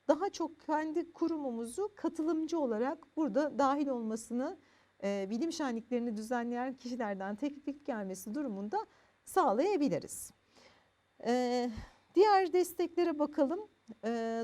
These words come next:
doğa eğitimi ve bilim okulları dört bin dört. Hemen bakalım içeriğinde ne varmış doğa bil-, eğitiminde.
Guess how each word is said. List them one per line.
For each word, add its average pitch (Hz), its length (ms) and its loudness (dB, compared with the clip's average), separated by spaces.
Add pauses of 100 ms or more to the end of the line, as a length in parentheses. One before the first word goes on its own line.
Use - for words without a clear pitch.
doğa 381 280 6
eğitimi 330 560 -2
ve 311 140 -2
bilim 285 260 2
okulları 196 580 -4
dört 269 280 4
bin 294 200 -2
dört. 220 400 0 (1200)
Hemen 185 400 0
bakalım 175 340 -4
içeriğinde 165 540 -4
ne 160 120 -6
varmış 151 440 -10
doğa 156 360 -2
bil-, 165 200 -10
eğitiminde. 160 840 -6